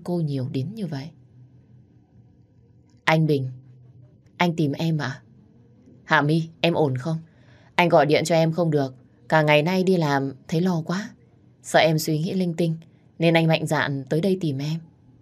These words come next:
"Em cảm ơn. Em không sao đâu ạ."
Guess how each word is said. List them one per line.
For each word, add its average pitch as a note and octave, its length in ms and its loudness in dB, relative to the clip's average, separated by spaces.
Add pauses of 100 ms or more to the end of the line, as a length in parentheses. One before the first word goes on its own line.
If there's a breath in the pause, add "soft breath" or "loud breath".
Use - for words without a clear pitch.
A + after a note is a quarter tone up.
(800)
"Em D#3+ 180 0
cảm C3+ 260 -4
ơn. C#3+ 140 -8 (920)
Em E3 160 2
không E3 160 -4
sao D#3+ 260 -6
đâu D3 160 -4
ạ." - 160 -10